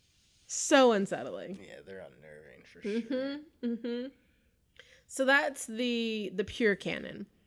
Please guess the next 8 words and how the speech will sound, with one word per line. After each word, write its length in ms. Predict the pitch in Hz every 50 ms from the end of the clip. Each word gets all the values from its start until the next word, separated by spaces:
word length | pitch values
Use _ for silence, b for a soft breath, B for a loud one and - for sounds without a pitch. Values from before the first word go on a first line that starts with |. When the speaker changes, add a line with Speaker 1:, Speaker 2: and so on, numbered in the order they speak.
| _ _ _ _
Speaker 1:
Then 160 | - 233 233 247
you 80 | 247
have 200 | 233 226 208 202 190
the 60 | 185
traditional 640 | 190 - - 170 269 320 320 - 302 254 233 220 214
canon, 580 | 220 - 208 196 190 185 180 180 180 190 190 b b b b b b -
which 280 | 226 220 214 208 - -
includes, 720 | - 247 233 226 233 - 254 240 233 226 220 214 - -